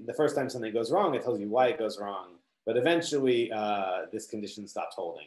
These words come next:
and it stops being incredibly useful. Although in some sense, it's really the input to, to Geordi's computer programs and, and, uh, in some sense, um, and, and, and Torga's computer programs. And, and, and if you know all the local intersection forms, you basically know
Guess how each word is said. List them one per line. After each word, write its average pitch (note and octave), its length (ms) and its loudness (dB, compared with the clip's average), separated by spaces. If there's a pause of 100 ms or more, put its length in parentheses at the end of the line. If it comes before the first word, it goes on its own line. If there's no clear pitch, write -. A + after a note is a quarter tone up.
and C#2+ 100 -20
it - 140 -20
stops - 340 -14
being C2+ 240 -18 (160)
incredibly - 380 -16
useful. C3+ 540 -2 (440)
Although G#3+ 600 6
in C#3 120 -4
some F#3+ 200 2
sense, C#3+ 320 0
it's B2 200 -8
really B2 440 0
the A2 120 -6
input A2+ 380 -4
to, F2+ 300 -4 (420)
to E2+ 160 -8 (180)
Geordi's G#2+ 300 0
computer F#2+ 380 -8
programs F2 680 -10
and, F#2+ 360 -12 (180)
and, F#2 240 -18 (560)
uh, - 260 -14
in G#2+ 80 -10
some G#2 200 -8
sense, E2+ 300 -16 (360)
um, D2 280 -12 (420)
and, F#2+ 80 -14 (320)
and, D#2 100 -20
and F#2+ 100 -16
Torga's F#2 300 -10
computer F2 300 -12
programs. E2+ 420 -14
And, E2 100 -16 (120)
and, F#2+ 80 -14
and F2+ 480 -18
if G2+ 120 -18
you B2+ 60 -8
know D3 140 0
all C3 120 2
the A#2 100 0
local G#2 240 -4
intersection F#2 280 -14 (100)
forms, D2+ 240 -18
you F2+ 160 -18
basically A2 460 -8
know E2+ 300 -12